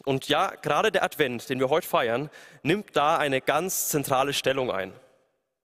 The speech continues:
Letzten Sonntag, das war ja der, der Totensonntag, ja, manche sagen Ewigkeitssonntag, manche den Totensonntag, es gibt da ein bisschen Akzentverschiebungen.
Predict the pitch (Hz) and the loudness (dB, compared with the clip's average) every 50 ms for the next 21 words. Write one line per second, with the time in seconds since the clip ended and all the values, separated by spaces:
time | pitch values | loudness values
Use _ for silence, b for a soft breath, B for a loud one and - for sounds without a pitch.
0 | _ _ _ _ _ _ _ _ _ _ _ _ _ _ _ _ _ _ _ _ | _ _ _ _ _ _ _ _ _ _ _ _ _ _ _ _ _ _ _ _
1 | _ _ _ _ _ _ - 123 - - - 151 165 165 175 185 196 196 214 - | _ _ _ _ _ _ -2 -2 0 0 0 0 0 0 2 2 2 0 0 -2
2 | - - 131 - 120 113 117 117 113 113 110 104 104 98 - B B B B - | -6 -12 -8 -2 2 2 2 4 2 2 2 2 2 2 -2 B B B B -12
3 | - - - 131 139 156 190 175 - 170 165 170 175 175 156 143 135 131 123 123 | -10 -4 0 0 0 0 -2 -2 0 0 0 0 0 0 0 0 0 0 0 -2
4 | 127 123 117 120 110 113 - - 139 147 170 - - 165 151 - - 160 160 160 | -2 -4 -4 -2 -2 -2 -2 0 2 2 2 2 0 -2 -2 0 0 0 0 2
5 | 151 156 156 156 - - 131 123 117 - 110 110 107 - 131 135 160 165 160 - | 2 2 0 0 -2 -2 -2 -2 -2 -2 -4 -4 -2 0 2 2 2 0 -2 -2
6 | - 139 139 139 131 123 - - - - 131 123 123 127 - 131 101 110 - - | -2 0 0 0 -2 -2 -4 -8 -4 -2 -2 -2 -2 -4 -2 -2 -2 -2 0 0
7 | 139 151 - - 147 - - 147 135 151 147 143 143 147 143 | -2 0 0 -2 -2 -2 -4 -2 0 0 2 2 0 -2 -4